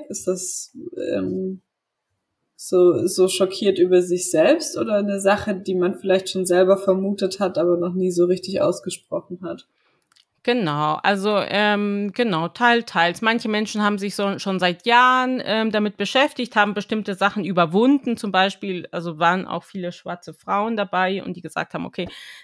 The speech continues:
Speaker 2: das Problem, dass ich meine Haare und Hautfarbe nicht mag, das habe ich schon überwunden, das habe ich, ähm, hinter mir.“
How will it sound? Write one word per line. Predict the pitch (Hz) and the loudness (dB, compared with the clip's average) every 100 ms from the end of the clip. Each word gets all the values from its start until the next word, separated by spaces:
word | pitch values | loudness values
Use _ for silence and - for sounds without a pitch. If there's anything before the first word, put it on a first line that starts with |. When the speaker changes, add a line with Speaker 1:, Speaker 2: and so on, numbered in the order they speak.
| _ | _
Speaker 2:
das | 196 208 | 2 2
Problem, | 202 185 196 208 208 - - - | -2 2 4 6 4 -2 -16 0
dass | 190 185 | 2 2
ich | 208 | 2
meine | 180 180 175 | 2 2 4
Haare | 247 254 226 | 6 6 0
und | 196 185 | -4 4
Hautfarbe | 240 262 - 233 226 214 | 6 6 6 4 6 0
nicht | 202 - | -2 0
mag, | 208 208 208 | 2 2 0
das | 185 202 | -2 -2
habe | 190 | -2
ich | - | -2
schon | 180 | -4
überwunden, | 165 170 160 202 262 254 214 | -2 0 2 4 4 2 -2
das | 185 - | -2 -2
habe | 170 | 0
ich, | 180 - | -2 -4
ähm, | - 160 160 160 - | -4 -4 -4 -6 -4
hinter | 185 254 302 247 | 0 2 2 0
mir.“ | 240 240 240 240 254 | 0 0 0 -2 -6